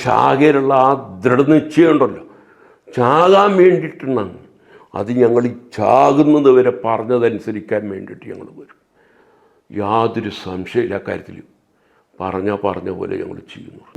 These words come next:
വൈകിട്ടായപ്പോൾ നമ്മളെല്ലാവരും ഒരു സ്-, റൂമുണ്ട്,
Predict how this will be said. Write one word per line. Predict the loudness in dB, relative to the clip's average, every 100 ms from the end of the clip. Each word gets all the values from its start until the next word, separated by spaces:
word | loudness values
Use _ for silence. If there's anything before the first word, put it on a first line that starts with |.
| -12
വൈകിട്ടായപ്പോൾ | -12 -12 -10 -10 -10 -14 -16 -20 -20 _ _ _ -18
നമ്മളെല്ലാവരും | -12 -10 -10 -8 -8 -6 -8 -12 -18 _ _ _ _ _ _ _ -16
ഒരു | -12 -12 -14 _ -20 -20
സ്-, | -20 _ _ _ _ _ _ _ _ _ _ _ _ _ _ _ -20
റൂമുണ്ട്, | -14 -8 -2 -2 -2 -4